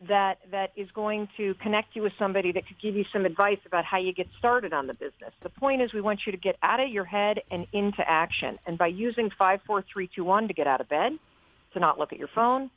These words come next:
to carve out ten minutes first thing in the morning, I swear to you that if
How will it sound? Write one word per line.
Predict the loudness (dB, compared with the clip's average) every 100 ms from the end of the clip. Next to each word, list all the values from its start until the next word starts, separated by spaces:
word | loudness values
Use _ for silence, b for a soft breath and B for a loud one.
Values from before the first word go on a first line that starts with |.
| _
to | -6
carve | 2 2 4
out | 0 0
ten | -2 0
minutes | 0 -2 -2
first | -4 -2
thing | -2
in | 0
the | 2
morning, | 4 4 4 0 -6 B B
I | -2 -2 -8
swear | -6 2 4 4 -2
to | -14
you | -16 -16 -18 _ _ _ _
that | -8
if | -6